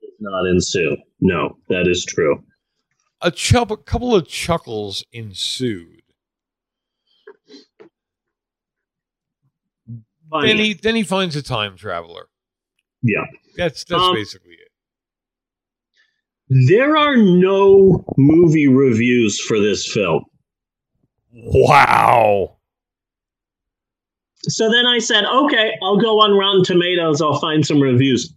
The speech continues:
Speaker 1: Nothing.
Speaker 2: Okay.
Speaker 1: Nothing. Not have a Rotten Tomatoes score. So then I said, "Okay, how about this?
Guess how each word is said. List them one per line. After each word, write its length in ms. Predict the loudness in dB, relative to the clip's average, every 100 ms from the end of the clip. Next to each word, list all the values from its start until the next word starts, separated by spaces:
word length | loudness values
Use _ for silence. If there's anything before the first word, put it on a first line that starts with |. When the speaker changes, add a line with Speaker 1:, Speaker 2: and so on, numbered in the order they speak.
| 2
Speaker 1:
Nothing. 540 | 4 4 2 0 -6 -8 _ _ _ _ _ _ _ _ _
Speaker 2:
Okay. 200 | -6 2
Speaker 1:
Nothing. 560 | 2 4 2 0 -2 -4
Not 760 | _ _ _ _ -20 -12 -6
have 60 | -4
a 20 |
Rotten 300 | -4 -2 -2
Tomatoes 500 | 0 0 0 -2 -4
score. 280 | -4 -4 -4 -8 -10
So 160 | -6 -2
then 160 | -2 -2
I 120 | -4
said, 240 | -2 -2
"Okay, 440 | -2 -2 0 -2 -4 -10 _ _ _ _ _ _ _ -10
how 100 | -6
about 260 | -4 -4 -4
this? 480 | -4 -4 -6 -10